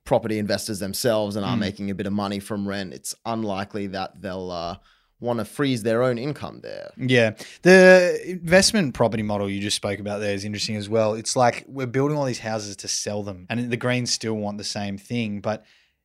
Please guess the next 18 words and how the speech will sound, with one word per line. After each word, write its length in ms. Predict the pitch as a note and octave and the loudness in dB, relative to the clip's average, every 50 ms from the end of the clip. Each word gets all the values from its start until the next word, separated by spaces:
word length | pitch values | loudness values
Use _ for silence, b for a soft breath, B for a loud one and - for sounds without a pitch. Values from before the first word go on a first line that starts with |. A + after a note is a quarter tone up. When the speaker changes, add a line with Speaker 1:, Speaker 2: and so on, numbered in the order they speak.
| _ _ _ _ _ _ _ _ _ _ _ _ | _ _ _ _ _ _ _ _ _ _ _ _
Speaker 2:
why 400 | - A#2+ A#2 A#2 B2+ C3+ C#3+ D3+ | -14 -6 -4 -2 -2 0 0 -2
are 120 | D3+ D3 C3+ C3+ - - | -4 -4 -6 -10 -14 -12
we 200 | C#3 B2 C3 C3 | -4 -2 0 0
building 280 | G#2+ A2+ A2 G#2+ A2 G#2 | 0 0 0 0 -2 -2
houses 340 | G#2+ G#2+ G#2 G2 G#2 G2 | -2 -2 -2 -2 -4 -6
to 60 | F#2+ F#2+ | -6 -4
sell? 340 | - - - G#2 G2+ G2 | -4 -4 -2 -2 -4 -4
Why 180 | F#2+ G2 G2 G2+ | -4 -2 -2 -2
don't 120 | G#2 G2+ | -2 -4
we 80 | G2+ G2+ | -4 -6
just 260 | F#2+ G#2 G2+ F#2 - | -6 -6 -8 -8 -8
build 240 | - G2+ G2 G2 F#2+ | -8 -6 -6 -6 -8
houses 560 | G2 G2 F#2+ F#2+ F#2+ F#2 G2 F#2+ F#2 F2+ - | -8 -10 -8 -8 -8 -8 -10 -10 -10 -10 -12
and 220 | - - G2 F#2+ F#2+ | -12 -12 -14 -12 -12
then 180 | F#2+ F#2+ F#2 | -14 -14 -12
just 280 | F2+ G2 F#2+ F#2 - - | -12 -10 -10 -8 -10 -10
keep 280 | - - G2+ F#2+ - | -10 -10 -12 -12 -12
them 280 | - G2 F#2+ F#2 F2+ - | -14 -14 -14 -14 -16 -18